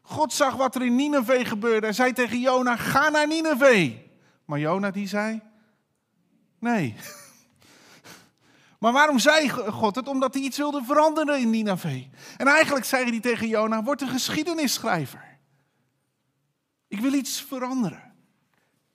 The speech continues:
Jezus roept zijn discipelen.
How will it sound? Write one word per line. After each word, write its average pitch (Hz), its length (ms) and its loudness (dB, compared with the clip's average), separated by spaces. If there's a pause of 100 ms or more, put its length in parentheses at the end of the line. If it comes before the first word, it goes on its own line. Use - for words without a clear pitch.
(1160)
Jezus 240 480 2
roept 233 260 0
zijn 226 200 -2
discipelen. 214 580 -6